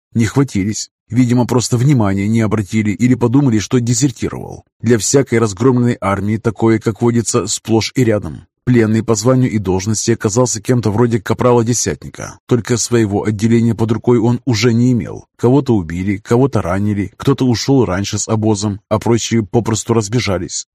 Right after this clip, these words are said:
На наши вопросы капрал отвечал без всякого принуждения. По его словам, разброд и шатание в армии начались примерно неделю назад. Хотя до вчерашней ночи дисциплину командиры еще как-то удерживали.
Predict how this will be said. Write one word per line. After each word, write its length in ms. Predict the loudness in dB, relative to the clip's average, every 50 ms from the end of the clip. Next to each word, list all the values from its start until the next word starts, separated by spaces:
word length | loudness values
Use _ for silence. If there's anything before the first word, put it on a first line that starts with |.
| _ _ _
На 100 | 0 2
наши 300 | 4 4 2 2 2 0
вопросы 480 | 0 0 0 0 -2 -2 0 -2 -4
капрал 360 | -2 -4 -2 0 2 2 2 2
отвечал 420 | 0 0 -2 -2 0 2 2 2
без 200 | 2 0 -2 -4
всякого 380 | -2 -2 -2 -2 0 0 -2 -2
принуждения. 720 | 0 0 0 0 0 -2 -4 -6 -6 -8 -14 -16 -18 -16 _
По 80 | 0 2
его 240 | 2 4 2 2 0
словам, 480 | 0 -2 -2 0 0 -2 -2 -2 -2
разброд 420 | -2 -2 -2 0 0 0 0 0 0
и 80 | -4
шатание 540 | -2 -2 -2 -2 -2 -2 -2 -2 -2 -2 -4
в 100 | -2 0
армии 460 | 0 0 0 2 0 0 0 0 0 0
начались 480 | 0 0 0 0 -2 0 0 -2 -2
примерно 460 | -2 -2 0 2 2 2 2 0 0
неделю 440 | 0 2 2 2 4 4 2 2 2
назад. 420 | 0 0 -2 -2 -6 -8 -10 -14 -20 _ _ _ -6
Хотя 360 | -4 -2 0 2 0 0 2
до 140 | 0 -2 -2
вчерашней 500 | 0 0 0 0 0 -2 -2 -2 -2 0
ночи 360 | 0 0 0 -2 -2 -4 -4
дисциплину 760 | -2 -2 -2 -2 -2 -4 -4 -4 -2 -2 -2 -2 -2 -4 -4
командиры 600 | -2 0 2 2 2 0 0 0 0 2 2 2
еще 360 | 0 0 -2 0 0 0 0
как-то 320 | 2 0 -2 0 2 2
удерживали. 680 | 2 2 2 0 -2 -2 -6 -10 -12 -14 -14 -16 -18